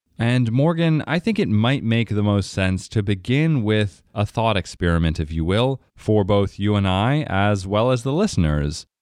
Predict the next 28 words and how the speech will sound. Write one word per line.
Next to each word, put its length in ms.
I 80
want 180
you 80
to 100
think 300
for 160
a 40
moment 500
about 340
what 240
sports 640
do 300
for 180
people, 640
rather 400
than 180
what 200
we 140
perceive 640
sports 520
to 160
be, 500
or 160
how 220
we 160
define 760
a 120
sport. 460